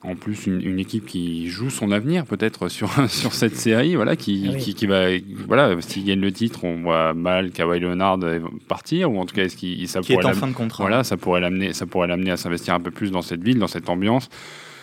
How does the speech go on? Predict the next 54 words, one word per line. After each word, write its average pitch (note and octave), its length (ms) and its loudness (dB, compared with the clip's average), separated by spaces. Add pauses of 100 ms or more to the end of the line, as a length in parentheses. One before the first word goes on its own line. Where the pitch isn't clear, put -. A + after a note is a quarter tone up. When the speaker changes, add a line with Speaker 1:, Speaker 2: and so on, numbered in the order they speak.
(160)
Speaker 1:
Voilà, G2+ 280 2
il G#2+ 60 4
y F#2 60 4
a, E2+ 100 2
il F2 60 2
y F2+ 80 2
a, E2 240 2 (400)
je, G2+ 240 -8
je - 80 -8
trouve B2 160 -2
que, G#2 260 2
je A2+ 80 -6
trouve A#2+ 160 -4
que - 100 -6
voilà, G2+ 180 4
on F2+ 180 0
a, E2 200 2
on F2+ 140 -2
a F2+ 300 0
une F#2+ 140 -4
série B2 280 2
qui G2 200 2
est, F2 140 4
qui G2 180 -2
est - 20 2
lancée G2 300 0
idéalement, A#2 760 2
euh, F2 140 0
pour A2+ 200 -2
le G#2+ 60 2
suspense, A2+ 500 0
pour, F#2 340 0
pour G2+ 160 -2
l'intérêt G2+ 320 0
basket. F#2 360 -4
Donc, F2 280 -10
euh, D#2+ 360 -6 (560)
après, G#2 260 -2
voilà, F#2 220 2 (140)
si, G2+ 300 -2
si, B2 300 0
si - 160 -4
Toronto C3 320 4
mène A#2 200 6
deux C3+ 160 6
zéro, B2+ 420 4 (480)
euh, F2 760 -2
là, A#2 160 2
on C3 100 2
aura G2 160 0
de F#2+ 100 -4
sérieux F#2 300 -4
clients G2 280 -8
pour, F2 280 -6